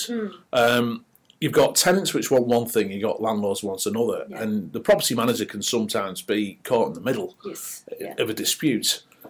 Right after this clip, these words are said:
Speaker 2: Now, someone's not gonna be happy.
Speaker 1: Mm.
Speaker 2: Now, that could lead to some negative comments being posted on a,
Speaker 1: Mm.
Speaker 2: say, a Facebook page,
Speaker 1: Yeah.
Speaker 2: or what, what would you suggest to,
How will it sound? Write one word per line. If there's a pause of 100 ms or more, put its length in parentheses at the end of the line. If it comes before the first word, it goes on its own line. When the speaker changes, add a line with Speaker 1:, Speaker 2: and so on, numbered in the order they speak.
(140)
Speaker 2:
Now,
someone's
not
gonna
be
happy.
Speaker 1:
Mm. (320)
Speaker 2:
Now, (300)
that
could
lead
to
some
negative
comments
being
posted
on
a, (100)
Speaker 1:
Mm.
Speaker 2:
say,
a
Facebook
page,
Speaker 1:
Yeah.
Speaker 2:
or (340)
what,
what
would
you
suggest
to,